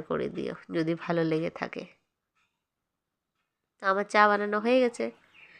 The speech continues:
তো এই যে এখানে একটু চিনি দিয়ে দিলাম, একটু চাপাতি দিয়ে দিলাম। এখন বানিয়ে নিব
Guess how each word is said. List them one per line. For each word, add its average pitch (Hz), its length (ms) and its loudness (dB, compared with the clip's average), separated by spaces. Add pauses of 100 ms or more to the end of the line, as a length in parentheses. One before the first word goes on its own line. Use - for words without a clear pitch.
(220)
তো - 100 -16 (220)
এই 196 100 -2 (100)
যে - 100 0 (1300)
এখানে 185 260 -4 (100)
একটু - 180 -4 (680)
চিনি 220 280 -2
দিয়ে 226 220 2
দিলাম, 233 280 -2 (640)
একটু - 340 -12 (600)
চাপাতি 214 360 2 (100)
দিয়ে 226 140 2
দিলাম। 226 280 0 (1000)
এখন 190 180 -6 (120)
বানিয়ে 180 340 -4
নিব 202 200 -2